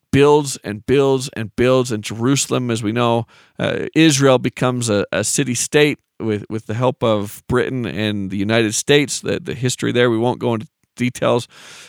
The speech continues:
But in the beginning of the eighteen hundreds, there were only two million Jews in the world. Uh, at this time, eighteen thirty-six, so we go fast forward, eighteen eighty, there are seven point three million Jews.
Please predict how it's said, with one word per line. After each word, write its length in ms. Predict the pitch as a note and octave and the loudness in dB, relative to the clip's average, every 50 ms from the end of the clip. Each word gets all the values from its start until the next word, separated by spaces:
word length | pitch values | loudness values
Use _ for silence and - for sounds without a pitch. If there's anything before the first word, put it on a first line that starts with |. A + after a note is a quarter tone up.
| _ _ | _ _
But 160 | - C3+ - | 0 0 2
in 120 | - D#3 | 2 0
the 80 | C#3+ C3 | 0 0
beginning 400 | - C#3+ C3 - F3 F#3+ G3+ G3 | -2 -4 -2 0 0 2 2 2
of 40 | F3+ | 2
the 120 | E3+ D#3+ | 2 2
eighteen 340 | E3 F3 E3+ - - F3 E3 | 2 0 0 0 -2 0 2
hundreds, 420 | D3+ D3 D3+ D3+ D#3+ E3 D3+ - - - - - _ _ | 2 2 2 2 2 0 0 -2 -8 -14 -20 -20 _ _
there 100 | C#3 C#3 | 0 2
were 140 | C3+ C3+ C#3+ | 2 4 2
only 240 | C#3+ C#3+ C3+ C3 - _ _ - | 2 2 0 -2 -4 _ _ -6
two 400 | - F3+ F#3 F#3 F3+ F3 E3 D3+ - | -2 -2 0 0 0 -2 -4 -4 -2
million 440 | C#3 D3+ D#3 D3+ D#3 D3+ C#3+ B2+ | 0 2 2 2 2 0 0 -2
Jews 440 | A#2 - - C#3+ C#3+ D3+ D3+ C#3 C#3 | -2 0 2 2 4 4 2 0 0
in 140 | A2+ G2+ B2+ | -2 -2 0
the 100 | A#2+ A2+ | -2 0
world. 380 | A#2 C3 C#3+ D3+ D3+ D#3 D3+ - - _ _ _ _ _ _ _ _ _ - | 2 2 4 4 4 4 2 -2 -8 _ _ _ _ _ _ _ _ _ -6
Uh, 160 | A2+ G#2 G2+ - - _ | -4 -4 -4 -6 -4 _
at 140 | - B2 - | -4 -2 0
this 180 | - D3 C#3+ - | -2 -2 -2 -2
time, 340 | - - D3 D3 D3 D3 | -2 0 0 2 2 2
eighteen 360 | C3+ C3 A#2 - - C#3+ C#3 B2+ | 2 0 -2 -2 -2 -4 -2 0
thirty-six, 560 | - C3+ C3+ C3 B2 - - D3+ C#3 - - | 0 0 0 0 -2 0 0 0 0 0 -2
so 260 | - - D3+ B2+ A#2 | -2 0 0 0 0
we 160 | A2+ A#2+ B2 | -2 -4 -4
go 240 | - B2 C3 C3+ C3 | -4 -2 0 0 0
fast 340 | B2+ - - A2+ B2+ B2+ - | 0 0 2 2 2 2 0
forward, 280 | - - C#3 C#3 C3 - | 0 2 2 2 2 2
eighteen 340 | - D3+ C#3 - - D#3 C#3 | 0 0 0 -2 -2 -4 -2
eighty, 300 | - G#2+ C#3 C#3 C#3+ C#3+ | 0 0 2 2 2 2
there 240 | C3+ B2+ C3 B2+ | 2 2 4 6
are 100 | A#2 B2 | 6 4
seven 460 | B2 - - - D3+ D3+ D3 D3 D3 C#3+ | 4 2 0 0 0 0 0 -2 -2 -4
point 340 | - - D3 D3 C#3+ G#2 | -4 -2 -2 -2 -2 -4
three 360 | - - - C#3+ C#3+ C#3+ D3+ D3+ | -8 -8 -2 2 2 4 4 4
million 400 | C#3 C3+ B2+ B2 A#2 A2+ A2 G#2 | 2 2 2 2 2 0 -2 -4
Jews. 480 | - - A2 G2 F2+ E2 C2+ - - | -2 -2 0 0 0 -2 -4 -8 -10